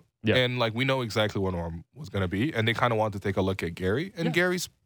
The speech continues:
Speaker 2: basically the same level of player as Norm.
Speaker 1: Yeah,
Speaker 2: So,
Speaker 1: well, I, I think if Norm was on
Speaker 2: yeah.
Speaker 1: this roster right now with the contract that he has
Speaker 2: I, I mean, I, exactly. I'd rather have
Speaker 1: Yeah.
Speaker 2: Gary on a two-year deal than, than Norm
Speaker 1: There'd
Speaker 2: on a
Speaker 1: be a lot
Speaker 2: five-year
Speaker 1: of
Speaker 2: deal.
Speaker 1: talk about,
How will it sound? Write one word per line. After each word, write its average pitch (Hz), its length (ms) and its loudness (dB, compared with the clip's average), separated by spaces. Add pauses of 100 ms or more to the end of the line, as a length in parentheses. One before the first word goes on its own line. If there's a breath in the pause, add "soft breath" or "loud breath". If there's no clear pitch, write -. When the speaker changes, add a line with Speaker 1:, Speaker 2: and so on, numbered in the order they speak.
(160)
Speaker 2:
basically 135 440 2
the 123 100 2
same 104 220 0
level 101 280 2
of 107 80 2
player 120 280 0
as 107 100 -2
Norm. 92 400 -4
Speaker 1:
Yeah, 294 180 4
Speaker 2:
So, 110 100 0
Speaker 1:
well, 185 140 2
I, 185 260 0
I 190 60 2
think 226 180 0
if 202 100 0
Norm 143 240 4
was 151 80 0
on 135 100 4
Speaker 2:
yeah. 127 60 2
Speaker 1:
this 117 80 -2
roster 123 240 2
right 107 120 2
now 104 160 2
with 101 140 -2
the 107 60 0
contract 104 420 2
that 92 100 -2
he 92 60 -2
has 110 460 0
Speaker 2:
I, 139 100 6
I 135 200 4
mean, 127 140 0
I, - 140 0 (120)
exactly. 104 420 4
I'd 107 100 4
rather 123 220 4
have 104 400 0
Speaker 1:
Yeah. 160 120 4
Speaker 2:
Gary 110 220 2
on 101 80 -2
a 98 60 -4
two-year 98 320 0
deal 95 180 0
than, 92 260 -4
than 95 160 -6
Norm 92 140 0
Speaker 1:
There'd 139 120 4
Speaker 2:
on 139 40 0
a - 20 -4
Speaker 1:
be 135 60 2
a 123 80 4
lot 117 120 2
Speaker 2:
five-year 127 100 0
Speaker 1:
of 120 80 -2
Speaker 2:
deal. - 60 -6
Speaker 1:
talk 117 200 2
about, 101 340 0